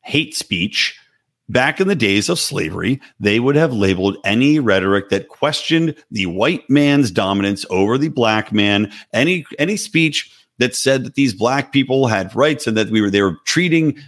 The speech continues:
black people horribly like animals, that would have been considered hate speech. They would have labeled it as such.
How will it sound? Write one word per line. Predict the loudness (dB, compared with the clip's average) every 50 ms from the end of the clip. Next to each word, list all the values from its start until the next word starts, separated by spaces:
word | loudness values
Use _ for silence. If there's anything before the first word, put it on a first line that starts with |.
| _ _ -10
black | -6 -4 -2 -2 -2 -4 -8 -8 -4
people | -4 -2 0 0 0 0
horribly | 0 0 0 2 2 2 2 0 2 2 4 4 6 6 4 4 2 0 -4 -10 -20 _ _ _ _ -8
like | -4 -2 -2 -2 -2 -4 -8 -6 -4
animals, | -2 0 2 2 2 2 4 4 4 4 2 0 -6 -18 _ _
that | -4 -2 -2 -2 -2
would | -2 0 0
have | 2
been | 2 0 0 2
considered | 0 0 0 2 2 2 2 2 2 0 -2
hate | -6 -6 -4 -4 -4 -4 -6
speech. | -12 -14 -14 -20 -16 -14 -8 -2
They | 0 0
would | 0 0
have | 0 -2
labeled | 0 0 2 2 2 2 2 2
it | 2 2
as | 0 0 -2
such. | -2 -2 -2 -2 -4